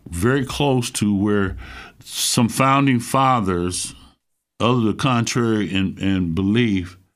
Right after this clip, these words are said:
founding fathers went and prayed and dedicated to America. And they have a, there's an iron, uh, thing in the ground where they commemorated that right in Philadelphia.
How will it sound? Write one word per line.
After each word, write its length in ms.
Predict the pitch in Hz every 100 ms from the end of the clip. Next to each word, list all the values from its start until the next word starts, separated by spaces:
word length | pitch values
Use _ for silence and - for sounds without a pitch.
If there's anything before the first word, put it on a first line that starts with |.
| _ - - -
founding 500 | - - 123 127 113
fathers 520 | 101 - 127 120 104 92
went 220 | 120 113
and 120 | 98
prayed 300 | - 131 120
and 160 | 90 82
dedicated 680 | 123 131 - 127 110 98 -
to 160 | 117
America. 520 | 98 104 123 104 98 80
And 180 | 92 95
they 100 | 110
have 200 | 117 95
a, 160 | 90 92 - - -
there's 220 | 98 104 95
an 120 | 92
iron, 720 | - 120 127 123 113 107 101 -
uh, 260 | 107 95 92 90
thing 200 | 139 135
in 120 | 117
the 60 | 98
ground 760 | 90 120 123 107 95 90 92 - - - -
where 180 | 98
they 60 | 123
commemorated 640 | 123 107 127 120 104 92
that 180 | 92 87
right 200 | 92 107
in 80 | 98
Philadelphia. 680 | 98 101 87 104 92 131